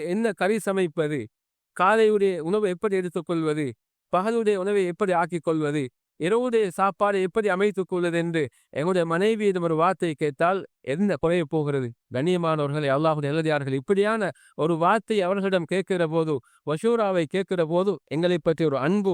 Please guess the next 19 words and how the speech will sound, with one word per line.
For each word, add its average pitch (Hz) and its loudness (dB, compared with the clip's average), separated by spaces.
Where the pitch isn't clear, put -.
அவர்களுடைய 143 -2
உள்ளத்தில் 147 -2
ஏற்பட 139 -2
காரணமாகமே. 117 -2
எங்களுக்கு 175 0
மத்தியிலான 196 0
இருக்கிற 185 0
அந்த 180 0
குடும்ப 226 2
வாழ்க்கை, 196 0
முஆஷராத், 170 2
இல்லற 226 0
வாழ்க்கையிலே 175 0
அல்லாஹ் 151 0
சுப்ஹானஹு 165 2
வ 156 2
தஆலா 147 2
சந்தோஷத்தை, 170 0
உள்ளம், 208 -2